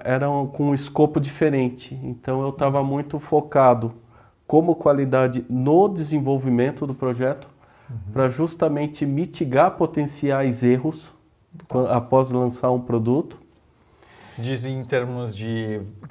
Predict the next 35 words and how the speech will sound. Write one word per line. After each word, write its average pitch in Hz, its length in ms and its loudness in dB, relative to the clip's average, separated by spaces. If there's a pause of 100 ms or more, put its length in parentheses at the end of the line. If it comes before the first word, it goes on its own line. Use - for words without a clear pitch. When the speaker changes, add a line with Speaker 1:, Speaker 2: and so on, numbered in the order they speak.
(140)
Speaker 2:
tolerância, 147 960 2
de 127 100 0
Speaker 1:
Ah. - 20 0
Speaker 2:
linha 120 160 0
de 113 40 -6
produção, 123 460 -4
esse 156 120 -6
tipo - 180 -14
de 113 100 -10
coisa? 185 400 -4
Speaker 1:
Todo, 180 640 4
eh, 147 260 6
eh, 147 260 6
era 156 200 6
muito 190 280 8
focado 170 460 6
assim, 151 280 0
poxa, 143 340 2
eu 131 40 0
tenho 196 300 4
o 196 60 0
desenvolvimento 170 720 0
de 156 100 -2
uma 160 180 0
embalagem. 135 640 0 (120)
Speaker 2:
Uhum. 107 240 -6 (420)
Speaker 1:
Vamos 165 320 6
analisar 165 580 6
essa 165 220 2
embalagem, 151 340 4
o 156 40 -6
que - 140 -12
que - 120 -6
nós 196 180 0
podemos, 165 1000 4